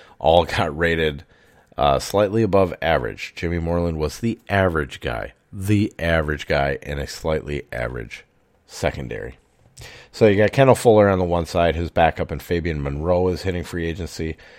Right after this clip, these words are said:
Uh, Monroe actually didn't play too bad. I kinda like him. But DeShazer Everett and Luke Cole are the other backups, with Torrey McTyer as a future reserve corner on that side. Ronald Darby is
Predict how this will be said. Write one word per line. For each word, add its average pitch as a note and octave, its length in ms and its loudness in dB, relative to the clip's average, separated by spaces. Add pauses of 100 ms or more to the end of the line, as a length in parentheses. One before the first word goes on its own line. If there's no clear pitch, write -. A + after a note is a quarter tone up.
(240)
Uh, D#2 280 0
Monroe F#2+ 420 6
actually F2+ 280 -2
didn't D#2+ 200 -8
play D2 160 -8
too D2+ 180 -14
bad. C#2+ 260 -6
I C#2 60 -8
kinda D2 240 -8
like C2+ 220 -8
him. C#2 180 -10
But C2+ 180 -12
DeShazer F2 600 -4
Everett G2+ 500 0 (400)
and D2+ 240 -4
Luke F2+ 180 -6
Cole A2 480 6
are E2+ 160 -2
the D#2+ 160 -4
other F2+ 160 0
backups, F2 580 -2
with E2 440 -6
Torrey G2+ 320 0
McTyer G2+ 720 -2 (400)
as D2+ 140 -4
a D2+ 60 -6
future D#2+ 340 -8
reserve F2+ 680 -2 (880)
corner G2+ 340 0
on D#2+ 140 -4
that G2 180 -2
side. G#2 300 2 (380)
Ronald C3+ 440 4
Darby A2+ 640 6
is G2 380 -6